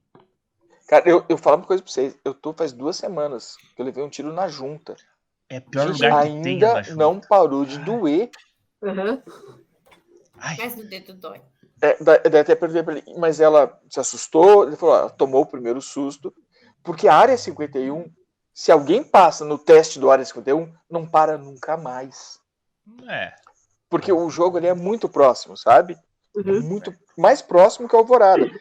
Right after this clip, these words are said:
Speaker 1: Mais próximo do que foi subir aquelas escadas lá no Sabotagem dois.
Speaker 2: É verdade.
Speaker 1: Então, a Manu com doze, ela, ela estava lá no Sabotagem dois, ela ficou como minha segurança lá o tempo todo.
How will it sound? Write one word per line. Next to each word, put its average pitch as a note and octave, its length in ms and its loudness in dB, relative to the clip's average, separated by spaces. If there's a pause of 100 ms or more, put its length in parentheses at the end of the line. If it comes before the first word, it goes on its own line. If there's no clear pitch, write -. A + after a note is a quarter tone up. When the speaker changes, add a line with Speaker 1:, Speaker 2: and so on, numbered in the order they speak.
(180)
Speaker 1:
Mais G3+ 240 2
próximo B3 360 2
do A#3 60 -6
que - 80 -18
foi A#3 140 0
subir G3+ 240 -4
aquelas A#3+ 260 0
escadas A3+ 540 4
lá D#3 100 2
no D3+ 80 -8
Sabotagem C#3+ 540 0
dois. B2 380 -4 (960)
Speaker 2:
É E3 140 -4
verdade. A#3 680 -4 (1800)
Speaker 1:
Então, D#3 400 -2
a D#3+ 100 -2
Manu D#3 300 -2
com F3+ 180 -10
doze, E3 440 0
ela, D#3 360 2
ela C#3 180 -4
estava G3+ 460 4
lá D#3+ 100 4
no D3+ 80 -8
Sabotagem C3 460 -2
dois, C3+ 280 0
ela C#3 120 -2
ficou D3 320 -2
como D3 260 -8
minha C3 380 -2
segurança C3+ 580 -2
lá C3 100 4
o C#3 60 2
tempo C3 280 -10
todo. F#3 320 0